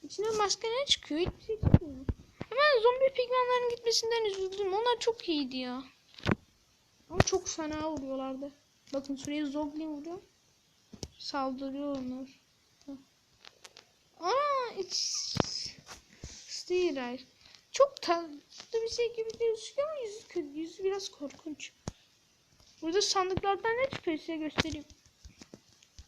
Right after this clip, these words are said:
Burada ma-, magma bu. Ça-, sandıklarınız nerede? Aa, şurada. Oo, altın bloğu var, iyi. Ne yapıyorsunuz altın? Burada altın blokları falan var, hazine.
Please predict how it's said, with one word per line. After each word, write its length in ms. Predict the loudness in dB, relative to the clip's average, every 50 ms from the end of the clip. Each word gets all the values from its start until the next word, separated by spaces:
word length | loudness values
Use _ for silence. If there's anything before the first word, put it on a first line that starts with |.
| _ -20 -20 _ _ _ _ -10
Burada 320 | -6 -4 -2 -2 -2 -4
ma-, 720 | -6 -8 -10 -10 -10 -10 -6 -4 -2 -2 -2 -2 -4 -8 -10 -14 -10 -8 -8
magma 320 | -8 -8 -10 -12 -12 -10 -10 -10 -10
bu. 240 | -12 -12 -10 -12 -12 -16 _ _ _ _ _ _ -16 -16 -16 _ _ _ _ _ _ _ _ _
Ça-, 340 | -10 -2 0 0 0 2 0
sandıklarınız 760 | 0 2 4 4 2 2 0 -4 -4 -2 0 0 2 0 0
nerede? 500 | 2 2 2 2 2 2 0 0 0 0 -2 -8 -16 _ _ _ _ _ _ _ _ _ _ -14 0 4
Aa, 160 | 6 6 6
şurada. 300 | 6 4 4 4 4 2 0 -6 -20 _ _ _ _ -2
Oo, 300 | 4 6 8 8 10 8
altın 360 | 8 8 6 4 0 0 2
bloğu 380 | 2 4 6 6 6 8 8 8
var, 180 | 6 6 2
iyi. 300 | 0 -2 0 0 0 -2 -4 -8 -14 -20 -20 -20 -20 -20 _ _ -20 -20 _ _ _ _ _ _ _ -20 -12 -8
Ne 80 | -6
yapıyorsunuz 380 | -6 -6 -4 -4 -4 -4 -4 -4
altın? 440 | -4 -6 -6 -8 -8 -8 -8 -8 -8 -10 -14 _ _ _ -20 _ -20 _ -16 -6 -4
Burada 240 | -4 0 2 4 4
altın 340 | 4 2 0 -2 -2 -2
blokları 420 | 0 0 -2 -2 -4 -4 -4 -4 -2
falan 340 | -2 -4 -2 0 0 0 -2
var, 180 | -2 -4 -4
hazine. 480 | -4 -4 -4 -4 -2 -2 -2 -2 -2